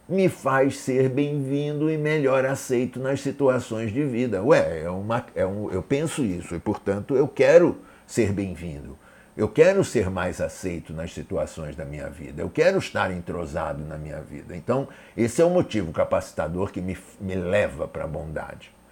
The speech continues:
O desejo saudável que, que está por trás desse, dessa capacitação é:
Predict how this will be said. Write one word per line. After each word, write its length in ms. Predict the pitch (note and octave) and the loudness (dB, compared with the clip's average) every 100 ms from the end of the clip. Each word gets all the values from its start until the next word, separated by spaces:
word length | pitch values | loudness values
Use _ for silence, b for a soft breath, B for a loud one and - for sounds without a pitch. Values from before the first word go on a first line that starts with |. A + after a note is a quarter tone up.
| B B B B | B B B B
O 100 | G3+ | -2
desejo 600 | A3 G#3+ G#2+ A2+ G#2 D#2+ | 6 6 8 4 2 0
saudável 880 | E2 - D#2+ D2 D#2+ A2+ D#3 A#2+ E2+ | -4 -2 -2 -2 0 2 0 -2 -4
que, 160 | - E2 - - | -8 -12 -14 -16
que 80 | - | -10
está 280 | D#2 - E2+ | -8 -6 -6
por 300 | - F2+ - | -6 -12 -12
trás 640 | - G2 A#2 C#3+ - - B B | -4 0 2 2 0 -10 B B
desse, 380 | F#2 E2 E2 D2 | -6 -6 -10 -6
dessa 280 | F2+ E2 E2+ | -6 -4 -6
capacitação 1040 | D#2+ D2+ - - - D2+ - B2+ D#3+ C#3+ | -6 -6 -8 -10 -14 -14 -6 -2 0 0
é: 140 | F2+ | -4